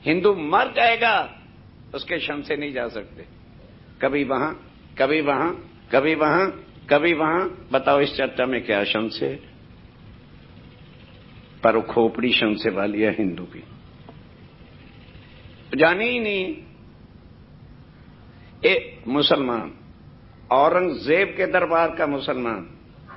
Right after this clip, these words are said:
उस समय का, और स्वामी जी को अल्लाह ताला मान रहा है। हम आज भी अक्षरातीत उनको कहने के लिए तैयार नहीं।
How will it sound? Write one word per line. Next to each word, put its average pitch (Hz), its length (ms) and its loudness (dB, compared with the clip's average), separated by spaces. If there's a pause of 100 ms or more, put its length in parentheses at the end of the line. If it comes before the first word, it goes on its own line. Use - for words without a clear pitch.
(120)
उस 240 200 2
समय 175 260 4
का, 110 240 -6 (1120)
और 123 80 -2
स्वामी 117 340 -2
जी 123 120 -2
को 120 140 0
अल्लाह 110 220 0
ताला 98 280 -6
मान 92 380 -12
रहा - 80 -16
है। - 140 -20 (1120)
हम 113 320 2
आज 98 220 4
भी 110 280 0
अक्षरातीत 143 720 2
उनको 131 360 2
कहने 139 380 2
के 127 160 2
लिए 117 200 4
तैयार 104 460 -2
नहीं। 92 320 -10